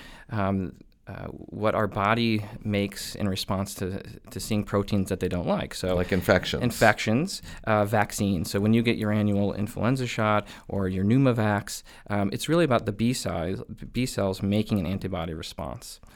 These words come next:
Speaker 1: The T cells, on the other hand, are, are a very diverse field of, uh, lymphocytes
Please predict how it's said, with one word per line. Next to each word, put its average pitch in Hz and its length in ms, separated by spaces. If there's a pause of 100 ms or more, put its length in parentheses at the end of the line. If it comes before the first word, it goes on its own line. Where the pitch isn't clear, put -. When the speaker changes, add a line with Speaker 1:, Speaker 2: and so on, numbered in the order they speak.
(300)
Speaker 1:
The 117 80
T - 240
cells, 123 280
on 113 80
the 107 80
other 107 140
hand, 101 240
are, 90 80
are 95 300
a 98 180
very 107 300
diverse 104 520
field 95 420
of, 98 340
uh, 95 240
lymphocytes 95 680